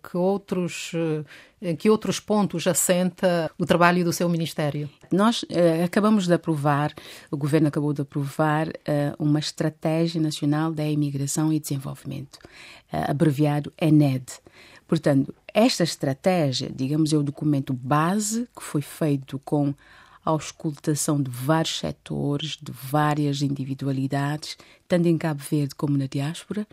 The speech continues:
Speaker 2: para se criar uma base de trabalho. Portanto, é uma estratégia que será o nosso, digamos, documento norteador do que é que queremos como políticas da imigração. Entretanto, neste momento estamos na fase de criar planos de atividades,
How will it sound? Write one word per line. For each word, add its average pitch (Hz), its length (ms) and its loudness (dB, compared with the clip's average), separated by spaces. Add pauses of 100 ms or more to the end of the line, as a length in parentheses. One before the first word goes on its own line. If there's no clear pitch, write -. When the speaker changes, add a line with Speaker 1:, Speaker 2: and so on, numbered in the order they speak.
(300)
Speaker 2:
para 220 200 6
se - 120 -4
criar 196 280 2
uma 196 140 2
base 180 340 2
de 170 120 0
trabalho. 139 600 -6
Portanto, 143 320 -2
é - 20 4
uma 165 140 4
estratégia - 800 -8 (400)
que - 100 -6
será 170 400 4
o 170 80 0
nosso, 170 500 2 (380)
digamos, 156 440 4
documento 165 500 2
norteador 170 880 0
do 156 120 -2
que 156 120 -4
é 160 40 0
que - 140 -20
queremos 151 460 0
como 156 220 -2
políticas 156 640 -2
da 165 100 0
imigração. 160 580 0 (340)
Entretanto, 226 500 6
neste 185 200 -2
momento 190 260 0
estamos 185 340 -2
na 175 120 4
fase 185 460 -2
de 175 80 -4
criar 180 340 -2 (140)
planos 180 640 2 (140)
de 143 60 -4
atividades, 147 760 -6